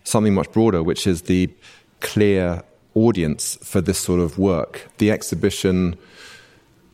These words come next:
I think, was always gonna be a success to have Muriel here at the Getty, where the collection is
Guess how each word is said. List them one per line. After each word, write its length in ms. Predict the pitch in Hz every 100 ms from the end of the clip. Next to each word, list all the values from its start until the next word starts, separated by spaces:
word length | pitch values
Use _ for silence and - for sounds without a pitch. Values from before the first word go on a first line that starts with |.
| _
I 100 | 113
think, 260 | 110 143 107
was 160 | 107 110
always 280 | 101 95
gonna 200 | - 90
be 300 | 87 92 87 -
a 100 | 87
success 500 | - - 101 76 -
to 100 | 82
have 220 | 92 90
Muriel 640 | 95 92 90 87 85 80 - -
here 260 | 110 95
at 60 | 85
the 60 |
Getty, 460 | 80 85 - 87 85
where 440 | 78 85 80 82 -
the 100 | -
collection 560 | - 92 - 95 87
is 420 | 85 82 - -